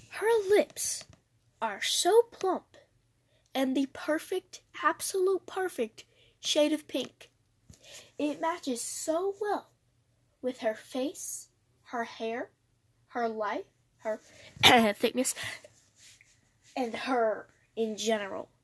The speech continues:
and her musical talent. I don't know how that makes sense, but it just does, okay?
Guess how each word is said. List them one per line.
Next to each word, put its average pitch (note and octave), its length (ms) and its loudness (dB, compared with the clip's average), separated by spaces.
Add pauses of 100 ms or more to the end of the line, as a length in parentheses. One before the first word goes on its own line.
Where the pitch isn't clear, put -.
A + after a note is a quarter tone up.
(140)
and C5 300 0
her E4+ 120 2
musical D#4 440 -2
talent. B3 480 -6 (180)
I A3+ 120 2
don't A#3 180 4
know A#3 80 6
how A#3+ 100 -4
that A#3 140 -2
makes G#3+ 180 -10
sense, A3 200 -12
but A3+ 120 -6
it G3 60 -12
just G#3+ 180 -6
does, G#3+ 240 -4
okay? A3 220 -4